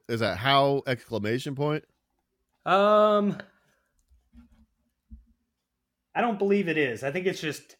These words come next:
Speaker 2: how with Michael Rock, and I was adding that for emphasis because
Speaker 1: Okay, how with Michael Rock. But maybe it is ho-,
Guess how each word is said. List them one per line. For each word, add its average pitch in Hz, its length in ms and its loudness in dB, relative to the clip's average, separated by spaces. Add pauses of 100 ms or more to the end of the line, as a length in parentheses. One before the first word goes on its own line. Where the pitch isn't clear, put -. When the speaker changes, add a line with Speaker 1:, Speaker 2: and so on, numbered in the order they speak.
Speaker 2:
how 147 440 2
with 113 220 -8
Michael 131 320 -4
Rock, 120 360 -2
and 120 100 -6
I 117 60 -4
was 117 140 -6
adding 127 340 -6
that 117 200 -8
for 117 120 -10
emphasis 107 680 -14
because 98 560 -16 (480)
Speaker 1:
Okay, 98 380 -8
how 151 240 4
with 151 200 0
Michael 131 400 -2
Rock. 92 400 -2 (640)
But 113 120 -6
maybe 151 200 2
it 147 60 0
is 151 120 0
ho-, 113 160 -6